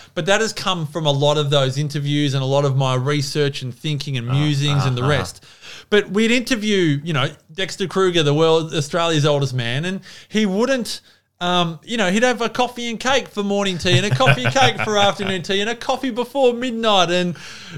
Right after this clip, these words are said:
Speaker 1: and you'd be like, and Damo would be like, "Dexter, you just broke all the rules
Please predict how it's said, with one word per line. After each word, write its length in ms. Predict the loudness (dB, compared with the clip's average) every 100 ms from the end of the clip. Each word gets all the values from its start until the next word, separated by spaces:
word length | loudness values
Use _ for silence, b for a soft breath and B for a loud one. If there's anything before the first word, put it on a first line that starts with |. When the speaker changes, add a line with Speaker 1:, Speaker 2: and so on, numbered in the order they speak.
| -16 -14
Speaker 1:
and 400 | -14 -14 -10 -8
you'd 120 | -4
be 140 | -4
like, 320 | -2 -2 -2 -4
and 140 | -2
Damo 300 | 2 2 2
would 100 | 0
be 80 | 2
like, 220 | 0 0
"Dexter, 300 | -4 -6 -6
you 80 | -2
just 240 | -2 -2 -4
broke 380 | 0 0 0 0
all 360 | 6 6 6 2
the 120 | -2
rules 800 | 0 2 2 0 -4 -8 -10